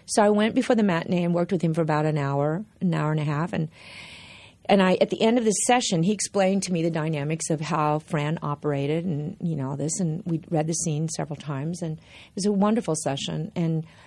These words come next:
I said, "Okay, can I come to the callbacks?" And he said, "Well, have your agent call."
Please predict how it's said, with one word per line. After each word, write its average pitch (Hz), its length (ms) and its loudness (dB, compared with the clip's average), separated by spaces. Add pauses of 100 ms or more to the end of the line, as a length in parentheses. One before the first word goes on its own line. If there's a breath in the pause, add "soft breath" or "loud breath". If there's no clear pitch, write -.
(520 loud breath)
I 185 60 4
said, 185 180 0
"Okay, 190 200 2
can 175 100 4
I 165 80 4
come 165 160 2
to 165 60 2
the 160 80 0
callbacks?" 175 500 0
And 165 80 2
he 170 100 0
said, 165 220 -2
"Well, 202 300 2
have 190 200 -2
your 175 140 0
agent - 300 -4
call." - 340 -10